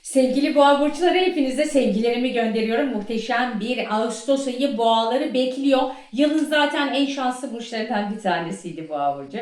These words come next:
Şansları da yavaş yavaş gelmeye başladı, değil mi? Bazı boğalar, e, hayallerindeki evlilikleri yaşadılar. Ondan sonra da adam çorapları atıyor yere diye boşadılar. <laughs> Böyle, e,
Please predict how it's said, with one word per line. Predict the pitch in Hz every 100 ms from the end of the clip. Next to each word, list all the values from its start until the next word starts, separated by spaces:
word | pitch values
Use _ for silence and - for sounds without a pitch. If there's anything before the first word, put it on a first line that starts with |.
| 233 -
Şansları | - 262 254 - 175
da | 214
yavaş | 214 208 208 202 180
yavaş | 165 196
gelmeye | 202 175 160 175 190
başladı, | 165 - 160 156
değil | 202
mi? | 190 143 - -
Bazı | 202 196 185 185
boğalar, | 190 170 170 202 214 - _
e, | 185 180 170
hayallerindeki | 190 185 180 175 175 180 175 175 220
evlilikleri | 185 175 175 185 - 175 160 185 269 - - -
yaşadılar. | 196 190 196 190 185 156 202
Ondan | 208 202 202 202
sonra | - 190 190
da | 190 185 -
adam | 190 190 185 -
çorapları | - 185 185 - 180 180 -
atıyor | 180 - 185
yere | 175 175 170
diye | 170 165
boşadılar. | 165 165 185 160 143 160 349 - - 427 466 440
<laughs> | - 494 571 554 466
Böyle, | 320 269 330 - - 269 -
e, | 208 202 196 196